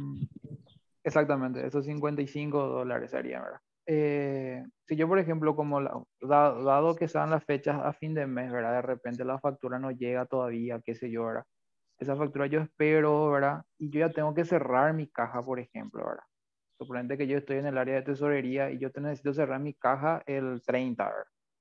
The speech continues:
Y yo aún no tengo la factura. ¿En qué concepto yo, con qué nombre yo puedo, eh,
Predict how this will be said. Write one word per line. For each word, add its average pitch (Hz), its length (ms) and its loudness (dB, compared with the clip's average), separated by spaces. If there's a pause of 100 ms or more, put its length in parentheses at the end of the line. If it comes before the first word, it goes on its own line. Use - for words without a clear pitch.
(200)
Y 135 180 -2
yo 135 140 4
aún 156 360 4
no 160 140 4
tengo 147 340 -2
la 156 140 4
factura. 131 580 -4 (120)
¿En 156 200 -4
qué 175 220 0
concepto 170 640 0
yo, 147 240 0 (240)
con 147 220 -4
qué 156 160 -4
nombre 156 420 -2
yo 143 180 -2
puedo, 131 520 -2
eh, 123 840 -6